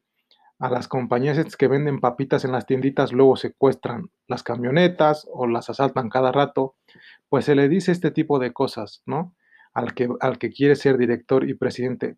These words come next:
Pero otra cosa que se les dice es que existe este problema de los medios y que deben actuar con cautela, porque si no lo hacen, se pueden meter en un problema legal. Si el presidente de la, de la República Mexicana,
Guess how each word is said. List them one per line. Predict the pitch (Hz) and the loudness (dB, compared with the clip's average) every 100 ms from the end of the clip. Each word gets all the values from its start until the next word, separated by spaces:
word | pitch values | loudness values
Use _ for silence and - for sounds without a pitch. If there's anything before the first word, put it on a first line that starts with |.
| - | -2
Pero | 135 170 | 2 4
otra | 185 180 | 4 2
cosa | 180 180 170 | 2 2 0
que | 123 | 0
se | 143 | 0
les | 143 135 | 0 0
dice | 131 135 117 120 - _ _ _ _ - | -2 -6 -8 -12 -14 _ _ _ _ 0
es | 147 143 | 0 0
que | - | 0
existe | 131 - 175 180 - 135 135 | 0 2 0 0 2 2 2
este | 131 135 | 0 -2
problema | 120 117 120 135 | 0 -2 0 -2
de | 123 | 0
los | 131 123 | 0 0
medios | 135 120 120 143 - _ _ _ _ | -2 -2 -2 -6 -10 _ _ _ _
y | 139 - | -10 0
que | 147 | 2
deben | 135 160 165 151 | 6 6 4 2
actuar | 131 - 131 | 0 0 -2
con | - 127 107 | 0 -2 0
cautela, | 123 120 - 160 117 - _ | 0 0 2 2 2 -4 _
porque | 131 120 120 | -6 -4 -6
si | - | -6
no | 131 160 | -2 0
lo | 151 151 | 2 2
hacen, | 147 127 160 175 _ _ | 0 -6 -8 -10 _ _
se | - 117 | -8 -2
pueden | 139 139 131 | 0 2 0
meter | 117 127 | -2 -4
en | 123 | -4
un | 127 | -4
problema | 123 120 127 123 | -2 0 0 0
legal. | 120 120 135 - _ _ _ | 0 2 0 -2 _ _ _
Si | - | -2
el | 139 | 0
presidente | 156 151 170 196 202 | 0 2 4 4 4
de | |
la, | 170 - | 2 0
de | 131 | 0
la | 123 | 0
República | 120 120 151 156 143 127 | 0 -2 0 0 0 -2
Mexicana, | 123 110 107 - 131 110 120 | -2 -8 -8 -4 -2 -4 -8